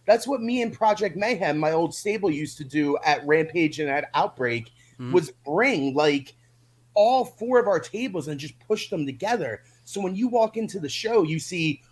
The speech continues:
Speaker 1: one table here, one table here, and then you see, like, a convention of four tables.
Speaker 2: Mm-hmm.
Speaker 1: Where are you going to first?
Speaker 2: Right, right, right, right, right, right. Yeah, I, I get you. That's,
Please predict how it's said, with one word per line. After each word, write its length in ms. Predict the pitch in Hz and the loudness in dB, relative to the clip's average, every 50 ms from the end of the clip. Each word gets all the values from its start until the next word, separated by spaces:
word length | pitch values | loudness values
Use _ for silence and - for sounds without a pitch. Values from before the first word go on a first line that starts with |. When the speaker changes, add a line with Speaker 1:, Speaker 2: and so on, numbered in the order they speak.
| _ _ | _ _
Speaker 1:
one 260 | 139 160 190 190 180 | 2 4 4 4 4
table 300 | - - 202 185 160 175 | 0 -2 -2 0 0 0
here, 320 | 160 170 196 185 175 165 | -2 0 -2 0 0 0
one 240 | 139 135 180 190 175 | 0 2 2 2 2
table 280 | - - 185 160 160 156 | 0 -2 -4 -4 -4 -6
here, 220 | 156 - 190 185 175 | -4 0 0 0 2
and 80 | 156 | 2
then 120 | 156 156 160 | 2 0 0
you 80 | 160 | -2
see, 180 | 156 - 190 185 | -6 -4 -4 0
like, 220 | 165 165 151 131 | 0 0 0 0
a 100 | 147 139 | -4 -8
convention 840 | - - - 143 127 117 110 107 123 135 156 165 - - 143 123 110 | -8 -4 -4 -4 -2 -4 -2 -2 -2 -2 -2 -4 -6 -6 -6 -4 -4
of 120 | 110 107 - - - | -6 -8 -8 -12 -6
four 220 | 143 147 190 208 202 | 2 6 6 6 6
tables. 640 | - - 135 120 117 113 113 117 120 120 113 - | 4 -2 -6 -6 -4 -4 -4 -4 -4 -6 -8 -12
Speaker 2:
Mm-hmm. 320 | - - 127 127 127 131 139 | -14 -10 -8 -6 -6 0 2
Speaker 1:
Where 120 | 175 202 | 2 2
are 40 | 214 | 2
you 120 | 214 190 180 | 2 2 2
going 220 | 185 175 165 151 | 4 4 4 0
to 160 | - - 135 | -2 -4 -8
first? 540 | 117 - - 233 202 - - - - - 123 | -6 -6 -6 -6 -6 -6 -10 -14 -16 -12 -6
Speaker 2:
Right, 200 | 123 127 113 101 - - _ | -4 -4 -4 -4 -8 -12 _
right, 240 | 110 120 123 113 110 | -2 -2 -2 0 0
right, 240 | 120 120 113 107 113 | -2 -2 -2 -2 -4
right, 240 | 117 113 101 95 | -4 -4 -4 -6
right, 180 | 104 113 113 110 | -8 -8 -8 -8
right. 120 | 104 104 - - | -10 -12 -12 -8
Yeah, 240 | 139 180 214 196 143 - _ | -6 -4 -4 -6 -8 -12 _
I, 180 | - 139 196 196 - | -12 -10 -10 -10 -10
I 80 | 170 | -12
get 240 | 185 226 233 214 - | -12 -12 -14 -14 -14
you. 60 | 285 - _ _ _ _ _ _ _ _ _ _ _ _ _ | -16 -18 _ _ _ _ _ _ _ _ _ _ _ _ _
That's, 260 | - 196 226 - - | -14 -14 -14 -14 -20